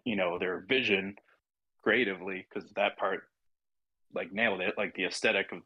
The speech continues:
We Happy Few just looked, you know, definitely piqued a lot of be-, people's interest. So that's the definitely one I'm looking out for. Hopefully we'll hear something from 'em, but if, if I had to, like, pick one, that's definitely, uh, one I'm, I wouldn't say predicting, but that's the one I'm,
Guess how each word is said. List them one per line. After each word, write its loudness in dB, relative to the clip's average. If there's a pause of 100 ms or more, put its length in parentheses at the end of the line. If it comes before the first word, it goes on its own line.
(120)
We -2
Happy 0
Few -4
just -6
looked, -4 (800)
you 2
know, 0 (260)
definitely 2
piqued 0
a 4
lot 4
of -6
be-, -2 (140)
people's 0
interest. 0
So -4 (460)
that's 0
the 2
definitely 4
one -2
I'm -2
looking 0
out -2
for. -4
Hopefully 0
we'll -6
hear -2
something -6
from 0
'em, -4
but 0 (760)
if, -2 (120)
if 2
I 2
had 2
to, 2
like, 0
pick 4
one, -2
that's -10
definitely, -8
uh, -4 (1040)
one 4
I'm, -2 (320)
I 6
wouldn't 4
say 4
predicting, 0
but 2
that's 2
the -2
one -2
I'm, -4